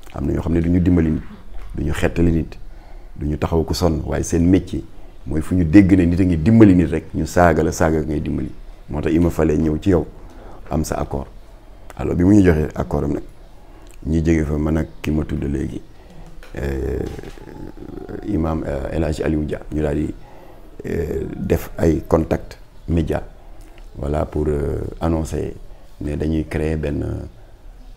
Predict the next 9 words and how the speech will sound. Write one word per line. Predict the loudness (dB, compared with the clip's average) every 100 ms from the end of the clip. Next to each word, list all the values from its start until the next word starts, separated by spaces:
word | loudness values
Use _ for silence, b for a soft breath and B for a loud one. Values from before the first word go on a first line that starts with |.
| -20 -20 -4
comité | 0 0 0 -2
de | -4
soutien | -6 -6 -4 -6 -10 -20 -18 -16 -18 -20 -12
pour | -6
la | -4
libération | -4 -2 -2 -4 -4 -4
de | -4
Taïb | -4 -6
Socé, | -6 -12 -12 -12